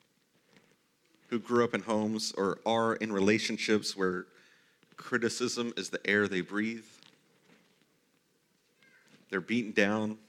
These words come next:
heartbroken over slander and harsh judgment,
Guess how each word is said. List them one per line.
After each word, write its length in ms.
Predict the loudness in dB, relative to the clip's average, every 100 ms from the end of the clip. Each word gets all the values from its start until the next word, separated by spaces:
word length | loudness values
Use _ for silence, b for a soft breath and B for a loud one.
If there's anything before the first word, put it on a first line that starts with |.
| _ _ b b b b b -14 -2
heartbroken 640 | -2 2 0 2 -2 -4 -6
over 480 | -6 -2 -2 -2 -8
slander 720 | -10 -6 -4 -4 -4 -6 -6
and 160 | -8 -10
harsh 380 | -4 -4 -4
judgment, 640 | -2 -2 -2 -8 -10 -10